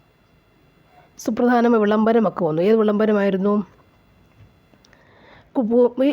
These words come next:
ഇങ്ങനെ പണ്ടാരം വക ഭൂമിയിലെ കുടിയാന്മാർക്ക് അവർ കൃഷി ചെയ്യുന്ന ഭൂമി സ്വന്തമായി നൽകിക്കൊണ്ടുള്ള ഒരു സുപ്രധാനമായ വിളംബരം ആയിരത്തി എണ്ണൂറ്റി അറുപത്തി അഞ്ചിൽ തിരുവിതാംകൂർ സർക്കാർ പുറപ്പെടുവിച്ചു. ഇത് പണ്ടാരപ്പാട്ട് വിളംബരം എന്നറിയപ്പെട്ടു,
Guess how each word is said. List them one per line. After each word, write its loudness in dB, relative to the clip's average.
ഇങ്ങനെ 2
പണ്ടാരം 2
വക 2
ഭൂമിയിലെ 2
കുടിയാന്മാർക്ക് 2
അവർ -2
കൃഷി 0
ചെയ്യുന്ന 2
ഭൂമി 2
സ്വന്തമായി 2
നൽകിക്കൊണ്ടുള്ള 0
ഒരു -2
സുപ്രധാനമായ 0
വിളംബരം -2
ആയിരത്തി -2
എണ്ണൂറ്റി -2
അറുപത്തി -2
അഞ്ചിൽ -2
തിരുവിതാംകൂർ 0
സർക്കാർ -4
പുറപ്പെടുവിച്ചു. -8
ഇത് -8
പണ്ടാരപ്പാട്ട് -4
വിളംബരം 0
എന്നറിയപ്പെട്ടു, -8